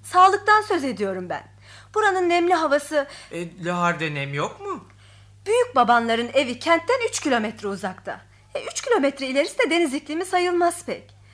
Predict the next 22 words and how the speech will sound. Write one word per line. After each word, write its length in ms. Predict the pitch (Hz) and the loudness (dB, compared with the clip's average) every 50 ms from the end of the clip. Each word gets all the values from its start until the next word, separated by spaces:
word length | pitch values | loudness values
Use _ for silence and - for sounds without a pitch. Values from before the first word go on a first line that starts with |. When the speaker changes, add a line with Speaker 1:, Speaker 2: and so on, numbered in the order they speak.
| - - - - - - - | -20 -20 -20 -20 -14 -6 0
Speaker 1:
Lahore 440 | 359 415 427 427 415 392 349 - - | 4 6 6 6 6 4 2 -2 -6
çok 260 | - - 415 415 - | -6 -6 -6 -6 -8
sağlıklı 600 | - - 247 262 254 254 247 - - - 392 427 | -10 -6 -2 -2 -2 -2 -4 -6 -6 -6 -4 -4
bir 120 | 370 370 | -4 -6
kent. 300 | - 226 196 104 - - - - - - - - - - - - | -6 -8 -12 -12 -14 -16 -20 -20 -20 -20 -20 -20 -20 -20 -4 0
Orada 320 | 277 294 285 240 269 262 | 2 2 4 2 0 0
çok 260 | - 339 330 320 - | 0 -2 -2 0 4
rahat 240 | 285 262 220 208 208 | 4 6 6 4 2
edeceksin. 640 | 233 202 196 180 - 196 190 214 - - - 147 - - _ _ _ _ _ - - - - _ _ | -2 -8 -8 -8 -10 -10 -10 -10 -14 -16 -18 -18 -20 -20 _ _ _ _ _ -20 -20 -20 -20 _ _
Hayat 360 | - - 339 359 359 359 349 - | -2 2 4 4 4 2 0 -2
pahalılığı 540 | 311 302 285 277 285 294 277 294 294 285 226 | 2 4 4 4 4 2 0 -2 -2 -2 -2
diye 180 | 269 285 277 | -2 -2 -2
bir 60 | 233 269 | -2 -4
sorunumuz 580 | - - 302 285 277 285 294 294 302 294 247 | -4 -2 -2 0 0 0 0 0 -2 -2 0
da 80 | 269 262 | 2 2
olmayacak. 680 | 233 214 208 208 208 208 180 - 220 220 285 - - - - - - - - - - - - - - - - - - | 2 2 0 -4 -8 -8 -8 -6 -6 -6 -8 -10 -14 -20 -20 -20 -20 -20 -20 -20 -20 -20 -20 -20 -20 -20 -20 -12 -6
Burada 320 | - 698 698 679 480 466 480 | -4 -4 0 0 0 -2 -2
bir 100 | - - | -4 -8
kilo 260 | - 480 359 302 277 | -4 2 4 4 4
hindiba 520 | 262 285 294 240 277 247 269 269 269 262 | 4 2 -2 -2 0 2 4 6 6 6
on 180 | 269 359 427 453 | 6 4 4 2
frankken 580 | - - 254 233 220 240 233 - 370 480 605 | -2 -6 -4 -4 -4 -4 -4 -4 -2 -2 -2